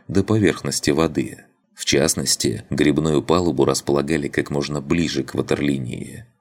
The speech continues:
Так как выше никаких других отсеков не имелось, то высота выступающей из воды части корпуса выходила скромной,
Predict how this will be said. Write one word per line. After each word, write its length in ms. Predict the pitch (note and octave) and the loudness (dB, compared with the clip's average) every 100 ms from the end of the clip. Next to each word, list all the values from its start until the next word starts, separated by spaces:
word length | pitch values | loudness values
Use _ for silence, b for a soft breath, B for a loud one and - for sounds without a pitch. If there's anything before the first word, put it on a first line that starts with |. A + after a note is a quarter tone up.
| _ - | _ 2
Так 260 | D2+ C2+ - | 4 4 2
как 180 | C#2 | 0
выше 360 | C#2+ E2 - D2 | 4 4 4 0
никаких 500 | C#2 C2+ D2 D#2 C2 | -2 0 0 0 0
других 380 | C#2+ C#2+ C#2 - | 0 0 -2 -4
отсеков 520 | C2+ - C#2+ C#2 C2 | -4 0 0 0 -2
не 180 | C#2 C2+ | -2 -2
имелось, 480 | C#2+ G#2 C#2+ C2 - | 0 2 2 0 -2
то 140 | - E2 | 4 4
высота 420 | D#2 E2 - G#2+ | 4 2 2 2
выступающей 760 | E2+ - E2+ F2 F2 - - - | 2 2 0 0 0 0 -2 -2
из 220 | D#2 C#2+ | -2 2
воды 260 | D2 C#2+ | 2 2
части 400 | - D2 - - | 0 0 0 -2
корпуса 520 | - F#2 - C#2 - C#2+ | -2 0 0 0 2 2
выходила 480 | C#2+ D2 C#2+ D2 C#2+ | 2 0 2 4 2
скромной, 760 | - F2+ G2 C#2 C2+ A#1 A1+ | 2 2 2 0 -4 -4 -8